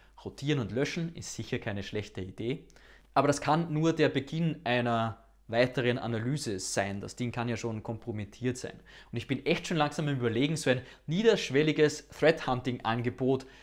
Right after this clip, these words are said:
für spezifische Sicherheitslücken, die aktiv ausgenutzt wurden, anzubieten. Weil schon langsam kommt's mir vor, als müssten I-T-Dienstleister und Sys-Admins hier schon fast jede Woche zumindest ein paar Stunden drauf verwenden,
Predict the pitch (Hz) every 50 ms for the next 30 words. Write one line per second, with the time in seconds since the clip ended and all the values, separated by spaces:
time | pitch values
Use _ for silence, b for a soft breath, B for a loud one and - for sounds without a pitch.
0 | B B B B B _ - - - 175 180 226 226 - - - 135 135 - -
1 | - 185 208 202 - 202 180 - 175 156 160 - 185 170 - 170 147 135 131 131
2 | - 139 139 139 127 - 92 90 - - - 131 - - 123 120 120 - 127 123
3 | 120 - - - 117 117 117 110 110 - - 110 113 120 - 127 107 120 110 101
4 | - - - - - _ _ _ _ - - - 123 120 - - 123 110 117 127
5 | 131 - 170 156 135 147 131 127 - 123 110 - - 131 135 - - 117 117 -
6 | 139 139 139 139 - 139 131 131 117 110 - - 175 170 196 151 135 - - 107
7 | 110 117 113 - - 127 120 120 - - - 123 113 110 110 110 110 - - -
8 | 175 170 - - - 110 113 - - 127 131 135 147 151 - - B B B B
9 | B B B B - 135 131 127 127 - 123 117 117 117 - - 147 165 - -
10 | - 131 139 165 175 156 123 120 123 120 - - 156 151 151 151 B B B -
11 | - - 123 139 175 208 202 202 131 127 127 - - 120 151 151 - - 143 151
12 | 175 170 127 117 - - 120 117 - - 113 98 113 120 135 139 - - 160 170
13 | 170 170